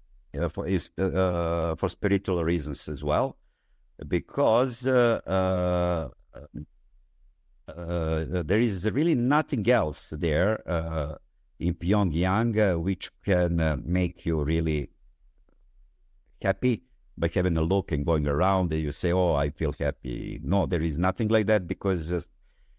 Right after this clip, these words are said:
it's tough. It's really tough. This, uh, communism, uh, in North Korea is a tough one. So people are not happy there, uh, and, uh, and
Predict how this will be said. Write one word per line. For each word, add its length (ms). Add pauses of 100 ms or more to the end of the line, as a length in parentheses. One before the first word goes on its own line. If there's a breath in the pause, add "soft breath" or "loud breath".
(340)
it's 240 (120)
tough. 300
It's 140
really 140
tough. 320
This, 360
uh, 140
communism, 800
uh, 180
in 200
North 300
Korea 440
is 300
a 360 (120)
tough 220
one. 340 (400)
So 220
people 340
are 60
not 200
happy 320
there, 480
uh, 300
and, 280
uh, 220 (460)
and 340